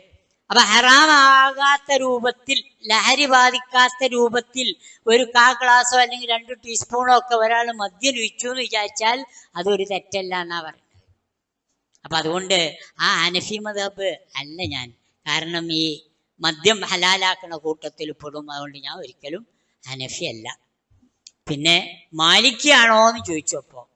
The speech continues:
അതിന് മറുപടി പറഞ്ഞു, "വ ഇമ്മാലിക്കിയ്യൻ ഖുൽതു ഖാലൂ ബി അന്നനി ഉബീഹു, ആ, ലുഹൂമൽ കൽബി വൽ കൽബു ഹംഹുമു." നായ ഹറാമല്ല,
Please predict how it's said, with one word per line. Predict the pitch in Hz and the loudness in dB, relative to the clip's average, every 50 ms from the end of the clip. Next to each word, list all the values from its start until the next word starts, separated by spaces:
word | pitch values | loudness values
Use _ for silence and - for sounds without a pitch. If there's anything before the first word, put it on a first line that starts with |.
| _ _ - | _ _ -10
അതിന് | 143 143 151 165 | -8 -6 -6 -6
മറുപടി | 160 151 147 147 147 160 170 185 | -6 -6 -6 -6 -6 -6 -4 -4
പറഞ്ഞു, | 175 170 156 156 156 156 | -4 -4 -6 -6 -10 -10
"വ | 151 151 151 | -8 -8 -8
ഇമ്മാലിക്കിയ്യൻ | 147 151 156 165 175 180 185 180 180 185 180 170 _ - 165 170 196 214 226 214 202 | -10 -12 -16 _ _ -4 -4 -4 -4 -4 -8 -12 _ -18 -20 -18 -10 -8 -8 -8 -8
ഖുൽതു | 185 - 190 175 165 - _ 175 165 151 - _ _ _ _ _ - 160 | -10 -10 -10 -10 -10 -12 _ -6 -6 -6 -6 _ _ _ _ _ -8 -4
ഖാലൂ | 156 180 196 208 208 202 185 170 | -2 -2 0 2 2 2 2 0
ബി | 170 185 180 - - | -2 -6 -8 -6 -8
അന്നനി | 151 156 175 190 220 226 208 202 185 165 156 - _ _ _ _ _ - | -8 -8 -4 0 0 0 0 -2 -6 -8 -10 -14 _ _ _ _ _ -8
ഉബീഹു, | 170 165 160 208 240 269 247 233 240 233 220 208 190 170 - - - _ _ _ _ _ _ _ - | -8 -4 -2 -2 2 2 4 6 6 8 8 6 6 4 0 -6 -14 _ _ _ _ _ _ _ -2
ആ, | 175 180 175 170 170 170 165 | 0 2 2 2 2 0 -2
ലുഹൂമൽ | 160 165 165 208 - - 247 294 311 294 269 262 262 254 247 240 233 214 - - _ - | -2 0 0 0 4 4 6 6 8 6 6 4 0 0 0 0 -2 -4 -4 -10 _ 2
കൽബി | 285 294 269 254 254 240 208 190 233 226 226 | 2 2 2 2 -2 -4 -4 -4 -4 -2 0
വൽ | 214 214 233 247 226 220 214 - - 277 | 0 0 0 0 0 -2 -4 -2 -2 0
കൽബു | 294 269 247 220 202 226 254 254 - | 0 0 -2 -6 0 0 0 2 2
ഹംഹുമു." | 233 247 240 233 214 190 247 285 269 254 262 226 185 - _ _ _ _ _ _ _ _ _ _ _ _ _ _ 190 | -2 -6 -6 -8 0 2 4 4 4 2 0 -2 -4 -8 _ _ _ _ _ _ _ _ _ _ _ _ _ _ 0
നായ | 185 196 214 220 226 247 262 269 269 254 - - _ _ _ _ _ - | 2 4 4 4 4 4 4 4 2 0 -2 -10 _ _ _ _ _ -8
ഹറാമല്ല, | 180 180 185 190 202 208 208 190 156 147 143 151 156 | -4 -2 0 0 0 0 -2 -4 -4 -4 -6 -8 -8